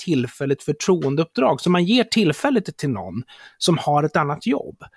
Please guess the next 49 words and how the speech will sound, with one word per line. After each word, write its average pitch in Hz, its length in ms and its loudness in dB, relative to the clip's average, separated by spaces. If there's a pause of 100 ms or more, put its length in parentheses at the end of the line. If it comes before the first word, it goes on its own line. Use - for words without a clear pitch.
(340)
Och 170 100 8
jag 160 80 2
skulle 240 220 0
till 269 200 2
och 302 60 0
med 226 120 2
kunna 170 180 0
tänka 147 400 -4
mig 139 240 0
att 135 140 0
gå 143 140 2
så 151 120 -4
långt 131 280 0
och 135 80 -4
säga 135 160 0
att 135 100 -4
har 160 120 -4
du 156 80 0
inte 147 180 -2
jobbat 202 580 0 (640)
tjugo 156 420 4
år 160 340 0 (420)
och 160 100 4
minst 185 480 4
tio 143 260 2
utav 139 160 0
dem 131 180 2
har 135 100 -2
varit 127 280 -2
på 139 80 0
den 131 120 0
privata 127 440 -2
marknaden, 139 560 0
då 131 80 2
ska - 160 0
du 165 60 2
inte 196 140 -2
stå 143 160 -2
på 147 120 -2
valbar 123 500 0
plats, - 540 -4 (180)
kunna 175 340 2
stå 143 180 -2
på 135 120 -2
valbar 113 360 -2
plats 110 320 -8
till - 100 -6
riksdagen 117 380 -8
överhuvudtaget. 131 680 -2